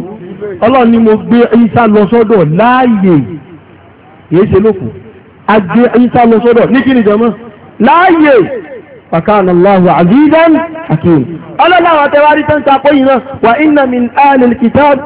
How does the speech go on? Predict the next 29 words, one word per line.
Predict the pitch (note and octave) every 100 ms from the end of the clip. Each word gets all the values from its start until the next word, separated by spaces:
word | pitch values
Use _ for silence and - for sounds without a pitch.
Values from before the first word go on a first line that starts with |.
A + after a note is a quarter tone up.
| -
wa | G#3+
in | G#3+ D4 D4
min | C4 A#3+
ahlil | B3+ C#4 C4
kitab | A#3+ A3+ B3 D#4 D4+ D#4 -
illa | C4 B3+ A#3 A3+ A3
la | G#3+ G#3+
yu'minanna | G#3 A#3+ - G#3 G#3 G3+ A3 B3 A3 G#3
bihi | G3+ G3+ B3+ G#3+ B3+ C#4 D4 D4+ D4 -
qabla | E3+ D#3 C#3+
mawti." | C3 C3+ B2 - - - - -
Ọlọ́run | G3+ A#3+
láwọn | G#3+ G#3+
eléyìí | F#3+ G#3 G3
náà | F#3+
ó |
sì | F#3 E3+
padà | D3 C#3+
wá | C3+ D#3+
gbà | E3+ E3 D3
náà | E3
kó | C3+
tó | D3
di | C#3+
pé | D3+
Ìsá | D3 D#3 D#3
ó |
padà | D3+ A#2 A2+
kú. | A2